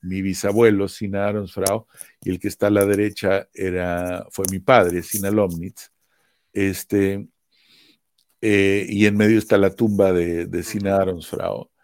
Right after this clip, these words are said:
Speaker 1: Em, esto fue, es una historia muy, muy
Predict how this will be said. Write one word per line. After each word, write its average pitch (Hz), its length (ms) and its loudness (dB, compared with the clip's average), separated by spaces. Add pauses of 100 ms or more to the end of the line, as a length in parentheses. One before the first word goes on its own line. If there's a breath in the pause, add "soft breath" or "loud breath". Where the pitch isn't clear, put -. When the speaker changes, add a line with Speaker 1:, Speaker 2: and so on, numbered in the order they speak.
(380)
Speaker 1:
Em, 101 480 -2 (920 soft breath)
esto 165 260 -2
fue, 170 340 -2 (260)
es - 260 -8
una 160 160 -2
historia 139 320 2
muy, 123 360 2
muy 110 400 2